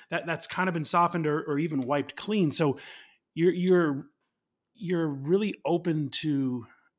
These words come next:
new, uh, new movements, open to, you know, interpret, interpreting the information your body's receiving from the, you know, from the, from the water, from your ski, from your feet.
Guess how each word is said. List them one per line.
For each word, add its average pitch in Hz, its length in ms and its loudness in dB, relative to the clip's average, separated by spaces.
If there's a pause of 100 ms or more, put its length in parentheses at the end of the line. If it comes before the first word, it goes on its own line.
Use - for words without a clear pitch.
new, 131 600 -2 (120)
uh, 123 260 -6
new 117 140 -8
movements, 135 540 0
open 131 260 -6
to, 113 200 -12 (320)
you 139 80 -6
know, 120 140 -8
interpret, 156 520 -4 (220)
interpreting 143 640 -4 (180)
the 139 140 -6
information 151 560 -4
your 131 80 -6
body's 139 340 -2
receiving 143 480 -6
from 135 240 -2
the, 123 160 -6 (540)
you 151 100 -4
know, 120 260 -6 (160)
from 139 180 -2
the, 120 120 -2
from 139 160 -6
the 123 80 -2
water, 143 420 2
from 131 200 -6
your 117 100 -8
ski, 156 400 -6
from 135 180 -8
your 117 100 -10
feet. 170 320 -10